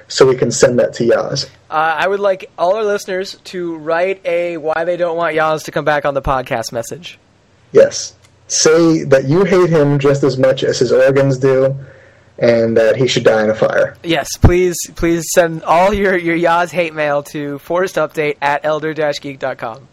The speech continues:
Speaker 1: Uh, for, for a second there, I thought you were actually gonna give him his email.
Speaker 2: <laughs> Yeah.
Speaker 1: That's, that's fucking great.
Speaker 2: Uh, please send it to I am a filthy Turkish person at gmail dot com.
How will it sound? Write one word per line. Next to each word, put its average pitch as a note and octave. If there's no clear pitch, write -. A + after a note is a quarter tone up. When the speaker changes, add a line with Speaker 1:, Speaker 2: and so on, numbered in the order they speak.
Speaker 1:
Uh, -
for, F3
for D3
a C3+
second C#3
there, B2
I -
thought C#3
you C#3
were B2
actually B2+
gonna B2
give B2
him A#2
his B2
email. A#2
Speaker 2:
<laughs> -
Yeah. -
Speaker 1:
That's, -
that's C#3+
fucking B2
great. G#2
Speaker 2:
Uh, D#3
please G3+
send F#3+
it F3
to E3+
I D#3+
am E3
a D#3+
filthy D#3+
Turkish E3
person E3+
at C#3
gmail C#3+
dot B2
com. -